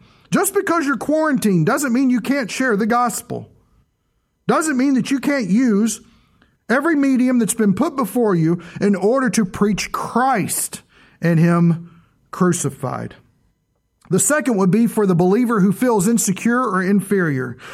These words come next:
Let me share this quote with you. It summed it up perfectly. I can't do any better. This is by a guy named William Newell, wrote a really good commentary on Romans. He said, "God is therefore," check it out, "at rest about us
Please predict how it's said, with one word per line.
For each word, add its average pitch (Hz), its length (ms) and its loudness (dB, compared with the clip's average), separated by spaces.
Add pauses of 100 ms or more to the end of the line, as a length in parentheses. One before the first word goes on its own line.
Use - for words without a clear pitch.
Let 262 140 0
me 247 80 2
share 226 240 0
this 175 180 0
quote 175 280 -2
with 143 180 -2
you. 139 100 0
It 139 100 -4
summed 208 200 2
it 180 60 2
up 180 140 -4
perfectly. 175 460 0
I 151 100 -2
can't 147 240 -2
do 147 120 0
any 139 120 0
better. 127 380 -6 (400)
This 185 140 -2
is 202 120 0
by 196 200 0
a 180 40 -2
guy 185 180 -2
named 165 200 0
William 170 400 2
Newell, 147 440 0
wrote 165 180 -2
a 151 40 -2
really 175 260 0
good 175 180 -2
commentary 143 600 -4
on 135 160 -6
Romans. 127 500 -8 (800)
He 233 100 0
said, 175 580 -2
"God 277 640 0
is 185 320 0
therefore," 269 1040 0 (460)
check 202 240 -2
it 240 80 0
out, 202 480 -2
"at 220 260 -2
rest 202 880 -2 (840)
about 190 460 0
us - 560 -2